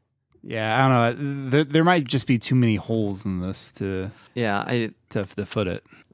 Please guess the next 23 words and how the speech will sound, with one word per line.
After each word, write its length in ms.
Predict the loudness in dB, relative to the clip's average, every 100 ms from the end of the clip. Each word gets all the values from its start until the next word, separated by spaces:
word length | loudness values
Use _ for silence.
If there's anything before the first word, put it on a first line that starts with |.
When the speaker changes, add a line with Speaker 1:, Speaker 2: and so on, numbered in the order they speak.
| -18 _ -20 -20 _ _ -20 -20 -18 -12 -12 -10 -8
Speaker 2:
And 80 |
holes 300 | 2 2 2
with 160 | -2 -4
a 40 |
double 380 | 0 0 2 -2 -4
whammy. 460 | -8 -6 -6 -8 -10 -6
Speaker 1:
Yeah. 280 | -4 -2 -2 -4 -4
<laughs> 220 | -4 -4 -10 _ -2
Well, 140 | 2
you 100 | 2
know, 160 | 2 2
they 120 | 0
come 180 | 2 0
in 80 | 2
pairs, 500 | -2 -2 -4 -6 -8 -10
so. 320 | -6 -4 -4 -10 -20 -20 -20 -20 _ -20 -20 -20 _ _ _ _ _ 0
Well, 200 | 2 2
looks 300 | 0 2 0
like, 260 | 0 -2 -4
looks 240 | -4 0
like 140 | -2 0
we've, 340 | 2 2 4
uh, 360 | 4 4 2